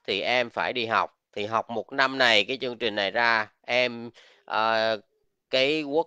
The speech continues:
permit của em đó, à, chỉ có một năm thôi, tại vì em học có một năm một thôi. À, nếu em học mười bốn tháng thì họ, họ cấp cho cái work permit có mười bốn tháng, và sau đó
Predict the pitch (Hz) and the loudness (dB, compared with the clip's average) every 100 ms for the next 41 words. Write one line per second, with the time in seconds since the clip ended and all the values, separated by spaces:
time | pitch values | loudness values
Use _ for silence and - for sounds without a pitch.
0 | - 135 151 165 139 135 127 131 165 - | 0 0 0 -2 0 4 4 4 0 -2
1 | _ - 110 95 - 113 - 117 120 143 | _ -6 -2 -2 -4 -8 0 2 4 2
2 | 143 107 131 123 113 123 117 107 98 101 | 0 -6 -2 -2 0 0 0 0 0 -2
3 | 117 113 - 127 104 120 113 113 98 - | 0 -4 -4 -8 -6 -4 -2 0 -2 0
4 | 123 110 _ _ _ - 95 139 139 131 | 0 0 _ _ _ -10 -4 2 2 4
5 | 104 110 104 127 151 131 143 113 101 98 | 0 0 -2 -2 2 2 2 -2 -2 -2
6 | 92 87 147 - - 120 113 131 127 139 | -4 -4 -4 -4 0 0 0 -4 -6 -6
7 | 127 117 123 135 113 95 98 123 113 107 | -4 -6 -6 -6 -4 -6 -6 -4 0 0
8 | 147 - - _ 104 92 135 117 113 110 | -2 -12 -20 _ -4 -2 0 0 2 4
9 | 113 139 | 4 4